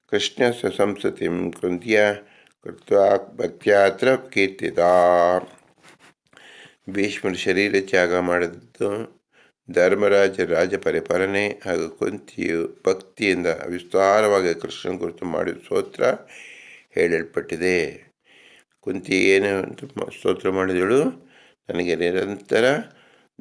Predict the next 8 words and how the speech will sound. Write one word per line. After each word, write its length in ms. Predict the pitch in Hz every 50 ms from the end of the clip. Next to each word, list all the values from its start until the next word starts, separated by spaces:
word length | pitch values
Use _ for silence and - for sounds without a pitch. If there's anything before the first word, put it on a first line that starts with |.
| - -
ದುಃಖವೇ 600 | 113 113 - - - 156 135 120 123 117 113 110
ಇರಲಿ, 600 | 101 - 92 90 - 82 87 78 - - - _ _ - 127 135 139 - - - _ 190 160 104 87
ದುಃಖ 240 | 87 92 90 - -
ಇದ್ದಾಗ 500 | - - - - - - - - 147 135
ಭಗವಂತನ 500 | 107 107 - 95 95 92 95 92 92 92
ಸ್ಮರಣೆ 380 | 90 - - - 85 87 87 85
ಆಗ್ತಾ 340 | 85 82 - _ - - 78
ಇರತ್ತೆ." 720 | 80 78 76 76 - - - 80 82 78 76 73 -